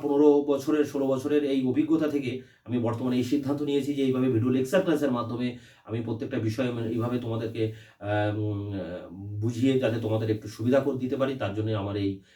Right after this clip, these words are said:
প্রচেষ্টা, আমার এই অবতারণা। তাই তোমরা অবশ্যই চ্যানেলকে সাবস্ক্রাইব করবে, আমার এই ভালো উদ্যোগটি তোমাদের বন্ধুদের কাছে শেয়ার করবে। আমার এই, আহ, চ্যানেলে কোনো রকম, আহ, পেইড ক্লাস বা অনলাইন ক্লাস কোনো কিছুই করানো হয় না, যা হয় সব এই ভিডিও লেকচার ক্লাসের মাধ্যমে। এবং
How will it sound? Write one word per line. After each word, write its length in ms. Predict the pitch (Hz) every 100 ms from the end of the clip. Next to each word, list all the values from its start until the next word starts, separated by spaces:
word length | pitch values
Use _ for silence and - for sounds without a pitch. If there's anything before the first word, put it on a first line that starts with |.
| _ -
প্রচেষ্টা, 460 | 113 127 113 143
আমার 180 | 117 107
এই 100 | 104
অবতারণা। 600 | 98 98 113 120 139 156 - - -
তাই 100 | 110
তোমরা 200 | 113 131
অবশ্যই 280 | 123 131 156
চ্যানেলকে 260 | 147 151
সাবস্ক্রাইব 420 | 147 139 - 147 139
করবে, 320 | 147 147 156
আমার 200 | 120 120
এই 280 | 120 120 113
ভালো 220 | 107 120
উদ্যোগটি 640 | 123 120 135 135 151 147 - - _ 110
তোমাদের 420 | 110 107 107 107
বন্ধুদের 360 | 110 120 139 131
কাছে 160 | 143
শেয়ার 240 | 135 139 135
করবে। 240 | 143 139 151 - - -
আমার 200 | 131 170
এই, 120 | 170 160
আহ, 200 | 127 113
চ্যানেলে 340 | 147 143 156
কোনো 140 | 147 151
রকম, 240 | 151 151 147 123
আহ, 160 | 123 113
পেইড 260 | 147 147 147
ক্লাস 240 | 147 135
বা 80 | 135
অনলাইন 360 | 123 135 139 139
ক্লাস 220 | 139 131 -
কোনো 160 | 131
কিছুই 220 | 139 135 139
করানো 280 | 123 127
হয় 140 | 120 123
না, 100 | 135 139 - _ -
যা 160 | 123 147
হয় 180 | 135 131
সব 200 | 139 131
এই 80 | 113
ভিডিও 200 | 113 120
লেকচার 300 | 113 135 131
ক্লাসের 300 | 123 127 123
মাধ্যমে। 360 | 113 113 131 143 - -
এবং 140 | 139